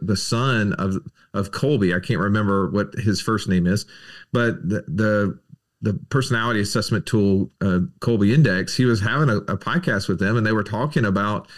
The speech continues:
this concept of investing, utilizing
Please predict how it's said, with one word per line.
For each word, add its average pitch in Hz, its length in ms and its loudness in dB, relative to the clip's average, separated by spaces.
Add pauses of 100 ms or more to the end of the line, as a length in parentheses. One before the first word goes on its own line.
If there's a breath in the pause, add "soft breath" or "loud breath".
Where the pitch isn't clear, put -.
(400 loud breath)
this 117 320 2
concept 139 640 -2
of 107 120 2
investing, 104 720 2
utilizing 107 1160 2